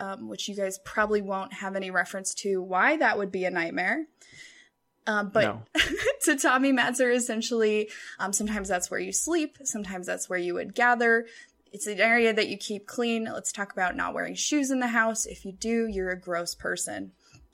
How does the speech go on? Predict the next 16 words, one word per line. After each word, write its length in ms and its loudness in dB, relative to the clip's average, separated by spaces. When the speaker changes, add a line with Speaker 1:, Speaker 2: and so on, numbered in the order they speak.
Speaker 1:
And 200 4
then 180 6
the 140 2
other 240 4
thing 200 4
they 140 6
would 160 4
do 540 4
regarding 420 2
shoes 340 -4
is 140 -2
they 140 0
would 160 0
throw 160 2
their 140 0
sandals 720 0